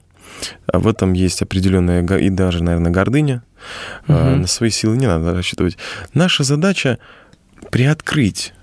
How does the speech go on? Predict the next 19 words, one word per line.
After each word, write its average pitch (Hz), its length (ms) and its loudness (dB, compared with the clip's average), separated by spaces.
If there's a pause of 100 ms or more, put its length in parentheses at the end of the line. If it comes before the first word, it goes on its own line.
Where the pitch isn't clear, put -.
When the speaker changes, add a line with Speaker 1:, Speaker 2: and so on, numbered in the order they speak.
Speaker 1:
мир 107 480 2
церкви, 170 560 -2
мир 101 320 2
веры, 104 580 0 (120)
мир 110 400 2
библейской 110 640 0
истории, 90 580 0 (560)
чтобы 135 300 0
ребёнок 147 420 0 (380)
сам 110 560 0
захотел 101 800 0 (300)
вот 113 180 2
этот 107 240 -2
шажочек 110 520 0
сделать 110 380 2
в - 40 -12
сторону 101 600 0 (300)
уже 98 260 2
потом 95 360 0